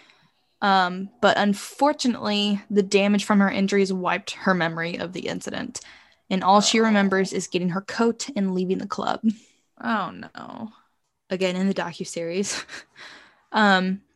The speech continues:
Speaker 1: they interviewed a man, um, named Andy Laptew, and he was a member of the Yorkshire Police at the time. And he was given the task to take Maureen Long back to the club and pose as a couple, and she would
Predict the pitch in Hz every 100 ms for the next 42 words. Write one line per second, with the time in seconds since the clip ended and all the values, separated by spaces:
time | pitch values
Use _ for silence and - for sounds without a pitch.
0 | - 226 240 233 233 202 196 196 196 202
1 | _ _ 202 190 185 185 185 - 190 190
2 | 185 185 185 - 247 254 277 - _ _
3 | _ - 202 190 208 202 196 190 190 185
4 | 185 190 190 - 185 185 180 _ _ _
5 | _ _ _ - 214 294 196 - 190 185
6 | 175 170 101 208 - _ - 196 202 240
7 | 240 233 214 196 202 196 196 - - _
8 | - 196 185 185 - 220 - 208 190 190
9 | 180 185 262 233 196 196 - - - 185
10 | 180 196 208 - 196 196 185 175 196 196
11 | 180 185 180 175 - - 185 208 226 247
12 | - _ _ 175 180 180 - - 180 175
13 | 175 175 180